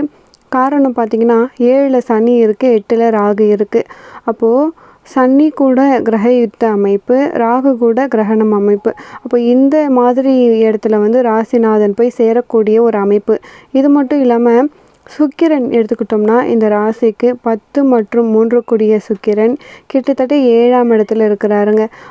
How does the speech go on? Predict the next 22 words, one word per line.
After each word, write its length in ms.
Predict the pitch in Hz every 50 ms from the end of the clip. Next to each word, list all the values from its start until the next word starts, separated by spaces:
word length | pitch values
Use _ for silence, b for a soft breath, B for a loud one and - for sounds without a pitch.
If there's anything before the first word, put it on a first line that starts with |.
| B
அப்போ 260 | - 247 233 - 233 233 247 285 320 330 - _ _ _ _ -
அடுத்ததாக 680 | 240 247 269 - - 302 294 285 269 262 247 269 277
நம்ம 200 | 269 254 240 226
செவ்வாய் 440 | 220 - 233 220 208 233 247 240 226
பார்த்தோம்னா, 380 | 226 220 208 220 214 226 247 240
அவரும் 340 | 226 214 220 214 226 233
ஏழுக்கு 420 | 226 214 214 214 214 220 214 - 220
வரார். 360 | 208 208 208 220 220 226 226 - -
புதன் 360 | 214 226 240 226 254 269 262 262 240
தனாதிபதியும் 960 | 220 226 220 226 233 240 247 247 233 240 220 226 220 208 220 214 233 247 233 - - - -
உங்களுக்கு 500 | - 226 220 214 208 202 202 - 240 262 294 B B B B B B B 254
லாபாதிபதியும் 960 | 240 247 254 262 285 285 285 262 254 247 233 240 226 202 214 220 240 240 240 254
புதனாக 460 | 220 226 208 233 226 226 226 226 214 233
இருக்கிறாரு. 540 | 226 220 208 - 208 208 202 202 202 220 233 - -
அந்த 280 | - - 240 247 247 269
புதன் 360 | 240 247 254 233 269 269 269
வந்து 260 | 262 247 240 233 277 269
கிட்டத்தட்ட 500 | - 254 233 - 233 - 240 226 220 269 262
உங்களுக்கு 460 | 254 240 226 220 214 208 - - 214 214 208 208 220 - _ _ _ _
சூரியன், 680 | - - - 302 302 311 320 330 311 269 269 277 285 277
சனி 400 | - - - 240 226 220 233 240 - - -
இந்த 280 | 240 233 220 214 214